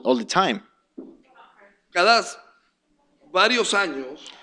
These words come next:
Speaker 1: Eh,
Speaker 2: eh, cada, o sea, a-, hay, hay pocas veces se ve eso.
Speaker 1: that we can see that few times.
Speaker 2: Entonces, eh, está muy interesante este dos mil veintitrés en ese aspecto.
Speaker 1: This year is too interesting in this,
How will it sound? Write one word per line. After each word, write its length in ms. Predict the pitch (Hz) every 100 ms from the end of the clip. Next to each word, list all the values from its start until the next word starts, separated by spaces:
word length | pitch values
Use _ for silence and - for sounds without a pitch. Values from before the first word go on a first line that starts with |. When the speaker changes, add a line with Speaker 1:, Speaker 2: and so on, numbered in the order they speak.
| _
Speaker 1:
Eh, 200 | - 120
Speaker 2:
eh, 200 | 107 98 -
cada, 340 | 190 220 170
o 60 | 170
sea, 200 | 190 165
a-, 220 | 151 160 170
hay, 160 | 170 151
hay 640 | 160 175 190 135 101 98 _ _ _ _ _ _ _ _ _ _
pocas 320 | 240 233 202
veces 300 | 180 160 143
se 120 | 120 107
ve 100 | 92
eso. 140 | - -
Speaker 1:
that 300 | 120 123 117
we 100 | 147
can 240 | 147 139
see 160 | 123 143
that 540 | 131 135 123 104 - -
few 200 | 156 143
times. 480 | - 123 95 - - _ _ _ _ _ _
Speaker 2:
Entonces, 480 | 180 214 208 269 277 - - _ _ _ _ -
eh, 160 | 185 190
está 240 | 185 226
muy 180 | 214 262
interesante 680 | 262 240 220 180 247 233 202
este 200 | 185 220
dos 200 | 208 170
mil 200 | 202 180
veintitrés 640 | 196 202 - - 165 175 170
en 100 | 151
ese 220 | 143 165
aspecto. 560 | 139 - 208 - - -
Speaker 1:
This 200 | 180 143
year 500 | 180 226 180 147 -
is 260 | 139 135 -
too 140 | 160
interesting 600 | 214 220 - 135 - -
in 180 | 135 127
this, 340 | 151 180 -